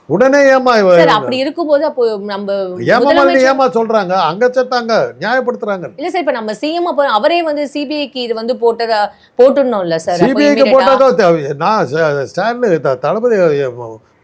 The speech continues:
Speaker 1: முதலமைச்சர் சொல்றேன், சி பி ஐ கிட்ட விட்டுருங்க, ரெண்டு பேத்துக்குமே சேஃப்.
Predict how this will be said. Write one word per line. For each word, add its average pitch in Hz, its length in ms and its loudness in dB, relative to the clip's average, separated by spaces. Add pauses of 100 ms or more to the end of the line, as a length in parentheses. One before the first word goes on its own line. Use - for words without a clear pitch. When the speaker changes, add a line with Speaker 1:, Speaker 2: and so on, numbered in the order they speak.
Speaker 1:
முதலமைச்சர் 233 520 0
சொல்றேன், 202 280 0
சி 233 140 -2
பி 269 80 -2
ஐ 262 80 -2
கிட்ட 247 160 0
விட்டுருங்க, 208 360 -2
ரெண்டு 175 160 -2
பேத்துக்குமே 208 400 -2
சேஃப். 185 240 -4